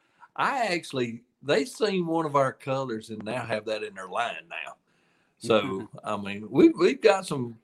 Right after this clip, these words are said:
Speaker 1: uh, and we're actually, um, have got a trophy page on there. So go out there and look.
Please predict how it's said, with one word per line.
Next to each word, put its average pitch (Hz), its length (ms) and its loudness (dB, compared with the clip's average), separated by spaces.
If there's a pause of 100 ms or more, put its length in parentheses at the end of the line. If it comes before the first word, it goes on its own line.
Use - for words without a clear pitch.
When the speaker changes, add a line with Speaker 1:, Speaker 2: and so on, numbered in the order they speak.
(840)
Speaker 1:
uh, 113 400 0 (280)
and 151 140 4
we're 233 120 10
actually, 185 460 4 (160)
um, 120 340 -10 (840)
have 117 180 -4
got 135 340 2
a 120 120 -6
trophy 143 400 -2
page 104 380 -8
on 104 160 -14
there. 90 260 -14
So 220 180 0
go 233 200 6
out 262 140 2
there 214 140 -2
and 143 120 -4
look. 160 320 -4